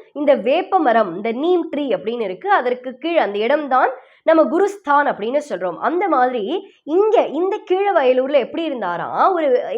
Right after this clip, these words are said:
இந்த நான் சொன்னேன் இல்லையா, மேடை அமைப்பு இதெல்லாம் இருந்து நேரா ஒரு வேப்ப மரம் பாக்குறாங்க. அதற்கு கீழே ஒரு அம்பாளை பாக்குறாங்களாம் அந்த பெண்மணி. இதெல்லாம் கனவுல. அப்போ இந்த அம்பாளை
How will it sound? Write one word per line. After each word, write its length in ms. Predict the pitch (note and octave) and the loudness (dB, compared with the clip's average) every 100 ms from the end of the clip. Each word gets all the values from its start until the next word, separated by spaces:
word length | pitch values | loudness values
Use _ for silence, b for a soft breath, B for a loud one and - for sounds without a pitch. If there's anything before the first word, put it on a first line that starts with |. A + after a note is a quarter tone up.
| B3 | -6
இந்த 200 | C4+ C4 | -4 2
நான் 160 | B3+ B3 | 2 2
சொன்னேன் 240 | D4 D4+ | 0 2
இல்லையா, 200 | D4 B3+ | 2 2
மேடை 300 | A#3+ C4+ C#4 | 2 4 2
அமைப்பு 340 | A3+ A3 A3 | 0 -4 -6
இதெல்லாம் 360 | A#3+ G#3+ B3+ A3+ | -8 -2 -2 -2
இருந்து 280 | F#3 A3 E4+ | -4 -6 -4
நேரா 500 | B3 B3+ C4+ B3+ D#4+ C5 B B | 0 2 2 4 2 0 B B
ஒரு 260 | A#3 B3 B3 | 4 4 6
வேப்ப 340 | A#3 G4+ G4 | 2 2 2
மரம் 300 | E4+ C#4+ C#4+ | 2 2 2
பாக்குறாங்க. 520 | B3+ A3 A3 G3 F#3 C#4+ | 0 0 -2 -4 -4 -6
அதற்கு 560 | D4+ A3+ B3+ D#4+ D#4+ | -4 -6 -6 -8 -10
கீழே 460 | - F4+ G4+ G4 G#3+ G3+ D4+ G4 B B | -2 0 4 2 2 0 -2 -4 B B
ஒரு 220 | C4 F4 G4+ - | -2 -2 -4 -4
அம்பாளை 640 | G#3 B3+ G4 A4 G#4 D4 D4+ | -4 -4 2 6 6 4 0
பாக்குறாங்களாம் 720 | A3+ F#3+ G#3 F3+ E3 D#3+ D#4 | 0 0 -2 -4 -4 0 0
அந்த 260 | - B3 G3+ | 0 -4 -6
பெண்மணி. 640 | - G#3+ B3+ A#3 F3 - | -6 -6 -4 -6 -8 -14
இதெல்லாம் 560 | - B3+ G#3+ A#3+ E4 - | -4 0 0 2 0 0
கனவுல. 420 | C4+ D4 C4 E3+ - b b b b | 0 2 0 -4 -10 b b b b
அப்போ 480 | - - G#4+ F4 G4 | -2 2 2 4 2
இந்த 240 | E4 E4 D#4 | -2 0 2
அம்பாளை 380 | C#4+ D#4+ G4 | 2 4 4